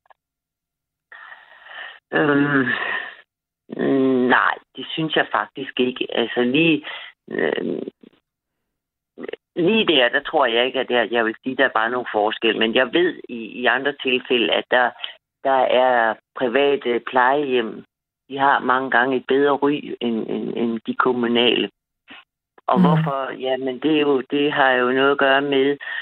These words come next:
Speaker 1: Det har jo også noget at gøre med, hvem der leder plejehjemmet.
Speaker 2: Mm.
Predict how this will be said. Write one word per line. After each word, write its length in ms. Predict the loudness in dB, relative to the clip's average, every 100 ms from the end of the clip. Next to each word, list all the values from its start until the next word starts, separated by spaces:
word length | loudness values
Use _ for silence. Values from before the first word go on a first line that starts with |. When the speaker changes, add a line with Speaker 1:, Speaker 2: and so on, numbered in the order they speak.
| -12 -16 -18 -20 _ _ -4
Speaker 1:
Det 100 | 2
har 140 | 4
jo 80 | 4
også 120 | 2
noget 140 | 0 2
at 40 |
gøre 160 | 0 0
med, 160 | -2
hvem 420 | -2 -4 -6 -14 -14 _ -8
der 80 | -6
leder 340 | -2 0 0 0
plejehjemmet. 680 | 0 2 2 0 -2 -4 -12 -18 _ _ _ 2
Speaker 2:
Mm. 480 | 4 6 4 0